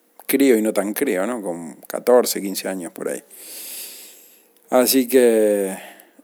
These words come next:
eh, re-, tener ahí un poquito de experiencia de, de volver a probar eso de una manera fácil, ¿no? Porque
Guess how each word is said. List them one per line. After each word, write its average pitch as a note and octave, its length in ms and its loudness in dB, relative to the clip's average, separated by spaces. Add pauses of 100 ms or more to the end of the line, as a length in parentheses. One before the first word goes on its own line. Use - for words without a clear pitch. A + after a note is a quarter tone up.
(500)
eh, D3+ 180 -16 (200)
re-, G#2 340 -6 (140)
tener A#2 320 0
ahí G#2+ 760 2 (460)
un A#2+ 100 -8
poquito A2 340 -2
de G#2+ 60 0
experiencia G#2+ 680 0
de, D#2 320 -6 (120)
de F#2+ 140 -8 (100)
volver C3+ 300 6
a B2 60 8
probar A#2+ 240 6
eso D3 120 2
de E3+ 60 4
una B2+ 100 4
manera G#2+ 220 0
fácil, F#2+ 400 0
¿no? A2+ 140 -10 (100)
Porque G2 500 0